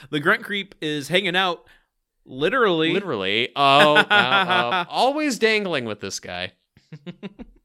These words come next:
Speaker 1: Uh, Heidi introduces the show yet again.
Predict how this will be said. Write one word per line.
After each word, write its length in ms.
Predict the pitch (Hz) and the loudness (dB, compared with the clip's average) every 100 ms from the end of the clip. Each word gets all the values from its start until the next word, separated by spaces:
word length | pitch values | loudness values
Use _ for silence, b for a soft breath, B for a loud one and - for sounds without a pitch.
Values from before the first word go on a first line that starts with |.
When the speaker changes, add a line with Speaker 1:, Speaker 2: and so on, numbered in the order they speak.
| _ 262 B 220 | _ -8 B -6
Speaker 1:
Uh, 220 | - 139 139 | -4 -4 -4
Heidi 420 | 139 175 170 175 | -2 -2 0 -4
introduces 500 | 175 156 147 139 139 | -4 -4 -4 -8 -10
the 120 | 131 | -12
show 240 | 123 123 139 | -8 -6 -4
yet 240 | 117 143 | -4 -4
again. 320 | 143 113 160 | -4 -6 -8